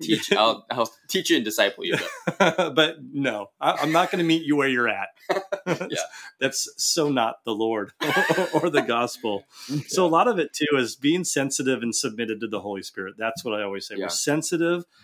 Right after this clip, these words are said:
Speaker 2: when the Holy Spirit's trying to show us something or tell us something, but then, you know, we need to submit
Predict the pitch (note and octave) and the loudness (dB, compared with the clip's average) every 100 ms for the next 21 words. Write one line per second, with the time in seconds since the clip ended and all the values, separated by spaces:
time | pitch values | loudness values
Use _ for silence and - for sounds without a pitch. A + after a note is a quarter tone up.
0 | _ _ B2 C3 B2+ A#2 B2+ B2+ - B2+ | _ _ -4 0 0 0 0 0 -2 -2
1 | A#2+ - - A#2 G#2+ - A#2 A#2 A#2 - | -2 -4 -6 -6 -6 -6 -2 -2 -4 -6
2 | A#2+ - B2 A#2 G2+ - A#2 A#2+ A#2 - | -6 -6 -8 -6 -8 -8 -6 -4 -6 -8
3 | A#2 - A#2+ A#2+ - _ _ _ C#3 C#3 | -10 -8 -8 -8 -12 _ _ _ -6 0
4 | D#3+ E3 D#3+ - D#3 C#3+ B2+ C3+ C#3 B2 | 2 2 -2 -6 -4 -2 0 0 -2 -2
5 | - C#3+ G#2 A2+ A#2 A2+ | -4 -6 -8 -6 -6 -6